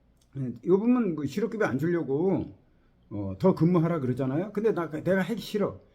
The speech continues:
그러면 만 일 년에 그만두지 말고 하루를 더 근무하고 사표를 내라 이거예요.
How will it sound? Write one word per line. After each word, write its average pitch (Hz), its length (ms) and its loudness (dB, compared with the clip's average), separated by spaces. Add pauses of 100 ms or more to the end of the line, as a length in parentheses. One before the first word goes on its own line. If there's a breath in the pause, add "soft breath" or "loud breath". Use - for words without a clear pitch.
(280 soft breath)
그러면 240 340 2
만 208 260 2
일 165 180 6
년에 254 200 4
그만두지 170 440 2
말고 151 320 2
하루를 269 520 -2
더 156 200 0
근무하고 156 460 0
사표를 135 340 -6
내라 98 180 -6
이거예요. 82 240 -12